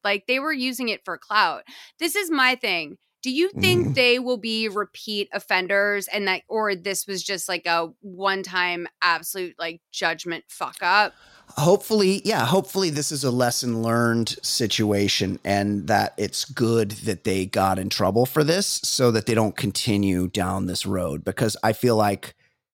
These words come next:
Speaker 2: you definitely, if you're up to this kind of behavior at sixteen, seventeen, it's, you're, you're only gonna ramp up the kind of self-destructive, sociopathic choices you make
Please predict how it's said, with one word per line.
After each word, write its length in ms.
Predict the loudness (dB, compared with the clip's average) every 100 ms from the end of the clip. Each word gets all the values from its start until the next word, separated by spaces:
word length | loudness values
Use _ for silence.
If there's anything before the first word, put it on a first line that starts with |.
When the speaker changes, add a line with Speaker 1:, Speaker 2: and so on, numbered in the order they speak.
| _ _ _
Speaker 2:
you 160 | -2 -2
definitely, 1080 | 2 2 2 2 0 0 0 2 4 2 0
if 260 | -2 0
you're 200 | 2 2 2
up 240 | 2 0
to 100 | -4
this 200 | -2 -2
kind 180 | -2 -2
of 80 | 0
behavior 480 | -2 0 2 2
at 100 | 2
sixteen, 460 | 0 -6 -4 -2 -2
seventeen, 720 | 0 0 0 0 2 2 2
it's, 260 | -2 -4 -8 -6
you're, 320 | -2 -2 -2
you're 240 | 0 2
only 320 | 4 4 2 2
gonna 240 | 0 -2
ramp 420 | -2 -2 -2 -2
up 320 | -2 -4 -4 -16 -20 -20 _ -2
the 100 | 0
kind 380 | 2 2 4
of 240 | 2 0 -2
self-destructive, 1300 | -4 0 0 -2 -4 -2 0 -2 -2 -2 -2 -10 -16 _ _ -8
sociopathic 1200 | -4 -2 -2 0 -2 0 -2 -2 -2 -4 -4 -16 _ _ _
choices 520 | -2 0 2 0 -2
you 120 | 0
make 460 | 0 -2 -4 -10